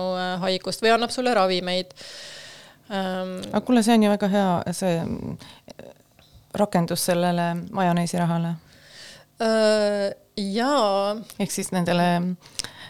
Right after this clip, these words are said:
Speaker 2: ähm, kulutustele, kohtumistele valijaga, selle
Speaker 1: <laughs>
Speaker 2: esinduskuludele.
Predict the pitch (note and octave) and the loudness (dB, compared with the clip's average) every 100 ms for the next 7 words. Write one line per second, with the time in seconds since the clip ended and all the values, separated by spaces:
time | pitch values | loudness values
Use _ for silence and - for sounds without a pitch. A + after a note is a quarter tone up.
0 | - - F3+ F3 E3+ F3 - - - _ | -8 -2 -2 -2 -4 -8 -10 -14 -20 _
1 | _ - - - F#3 - E3+ - F3+ F3 | _ -20 -14 -4 -4 -4 -8 -4 -2 0
2 | G#3+ F#3+ F#3 E3 E3+ E3+ F3 F3 F3 - | 2 2 2 0 0 0 0 -2 -4 -6
3 | - - - - A3+ A#3+ - A3+ A#3+ - | -6 -6 -6 -4 2 4 8 10 10 8
4 | - G#3 E3+ F#4 G#3+ | 6 8 8 6 2